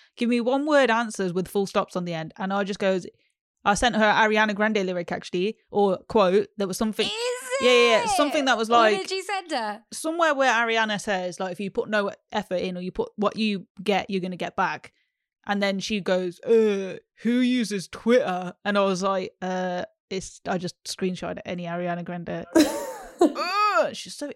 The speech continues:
Speaker 1: irritating. I was like, "Why are you putting yourself in a space and this is the energy you're giving me?"
Speaker 3: Yeah.
Speaker 1: Yeah,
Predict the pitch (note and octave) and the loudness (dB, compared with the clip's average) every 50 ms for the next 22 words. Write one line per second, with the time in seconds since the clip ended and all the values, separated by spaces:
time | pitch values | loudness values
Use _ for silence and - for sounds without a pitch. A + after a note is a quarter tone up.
0 | _ _ - D4+ E4 F#4 G4 G4 E4 B3 A3 G#3+ G3 E3+ - - B2+ - - - | _ _ -4 -2 -2 -2 -2 -4 -4 -4 -4 -4 -4 -4 -8 -10 -12 -12 -10 -10
1 | B3 C4 - E4+ C4 A3 C4+ E4+ G4 G#4 G#4 G#4+ G#4 - - E4 C#4+ D#4+ D#4 C#4 | -10 -8 -8 -6 -4 0 2 4 4 4 2 0 0 -2 -4 -4 -4 -4 -6 -6
2 | - A#3 A3 - - B3+ C4 C4+ A3+ - - - - B3+ A3 E3+ E3+ F3+ F#3 - | -6 -6 -6 -2 0 0 0 0 0 -4 -6 -4 -2 0 0 0 -2 -4 -8 -10
3 | - - - _ _ _ _ - G#3+ G#3+ G#3 F#3 A3+ B3 A#3 - A#3+ A3 F#3+ G#3 | -12 -14 -16 _ _ _ _ -4 -2 0 0 2 0 0 0 -2 -4 -4 -4 -4
4 | - - G#3+ G#3+ G#3+ G3+ F#3 G3+ G3 F#3+ F#3 F3 G#3 F#3+ G3 F#3+ F#3 F3+ - G#3+ | -4 -4 -4 -4 -4 -4 -4 -4 -4 -2 -2 -2 -2 -2 -2 -4 -4 -2 0 2
5 | G3+ G#3 G#3 G3+ G3 F3+ F3 F3+ F#3 - - | 6 6 6 6 6 2 0 -4 -8 -12 -16